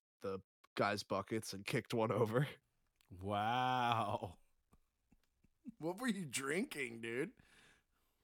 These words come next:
Speaker 1: I did vodka.
Speaker 2: Oh, okay. So, uh, that, uh, that's weird, 'cause <laughs> most of the time when people get like that, it's, like, whiskey.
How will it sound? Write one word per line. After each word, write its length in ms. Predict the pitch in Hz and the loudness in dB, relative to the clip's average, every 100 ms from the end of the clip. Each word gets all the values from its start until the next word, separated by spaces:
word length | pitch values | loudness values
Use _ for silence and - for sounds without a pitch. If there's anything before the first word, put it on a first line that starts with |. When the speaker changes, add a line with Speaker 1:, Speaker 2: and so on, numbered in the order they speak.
| _ _ _ _ _ - | _ _ _ _ _ -8
Speaker 1:
I 100 | - - | -4 -4
did 200 | 151 135 120 | -6 -8 -6
vodka. 520 | 120 120 170 107 90 - - _ _ _ _ _ - | -2 0 0 -2 -4 -8 -18 _ _ _ _ _ -6
Speaker 2:
Oh, 380 | 107 107 101 87 - 127 | 0 2 2 -2 -8 -4
okay. 440 | 135 113 95 92 - | -2 -2 -4 -6 -10
So, 480 | - 139 131 135 131 110 123 | -6 -2 0 0 -2 -4 -2
uh, 20 | |
that, 220 | 165 208 | 2 2
uh, 540 | 190 196 226 254 254 247 | 4 4 4 2 -2 -6
that's 200 | 226 262 | -4 -4
weird, 340 | 240 269 151 95 | 0 2 2 0
'cause 300 | - 127 - - - | -4 -4 -6 -10 -20
<laughs> 180 | - - | -10 2
most 200 | 196 214 | 4 6
of 60 | |
the 60 | 226 | 4
time 100 | 208 | 4
when 100 | 165 | 2
people 200 | 170 170 | 0 2
get 180 | 165 135 | 2 2
like 200 | 127 98 | 0 4
that, 220 | 127 127 | 4 4
it's, 140 | 107 | 2
like, 160 | 117 95 | -4 -2
whiskey. 500 | 104 110 - 85 | -4 -4 -4 -6